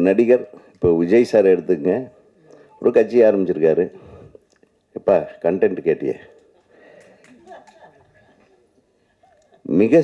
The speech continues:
சிறப்பான ஒரு துவக்கத்தை கொடுத்திருக்கிறார். அது நம்ம திரைத்துறையிலிருந்து வந்திருக்கிறாரு விஜய் அவர்கள். அவர்களை பாராட்டிட்டு போறதுல என்ன தப்பு இருக்கு? அதை ஒரு பெரிய பேச்சு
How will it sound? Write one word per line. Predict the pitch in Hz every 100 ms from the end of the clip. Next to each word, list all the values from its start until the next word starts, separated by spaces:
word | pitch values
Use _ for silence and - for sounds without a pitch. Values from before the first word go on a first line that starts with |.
| -
சிறப்பான | 117 123 - 127 131 135 117
ஒரு | 101 -
துவக்கத்தை | 98 95 92 - 95 - - _ _ _ _ _ -
கொடுத்திருக்கிறார். | 69 - - 50 50 - _ - - - - _ _ _ _ _ _ _ _ _ -
அது | 123 131
நம்ம | 107 92
திரைத்துறையிலிருந்து | 104 107 101 98 90 82 80 87 98 175 - - - 78
வந்திருக்கிறாரு | 82 78 78 71 69 101 104
விஜய் | 69 80 71
அவர்கள். | 62 - 110 - - - - - - _ _ _ _ _ _ _ _ _ _ _ -
அவர்களை | 113 147 147
பாராட்டிட்டு | 127 147 170 156 156 - -
போறதுல | 127 123 117
என்ன | 113 135 117
தப்பு | 117 - 113
இருக்கு? | 104 120 127 95 - _ _ _ _ _ _ _ _ _ _ _ _ _ _ _ - -
அதை | 80 87
ஒரு | 87 80
பெரிய | 95 95 123 -
பேச்சு | 101 98 -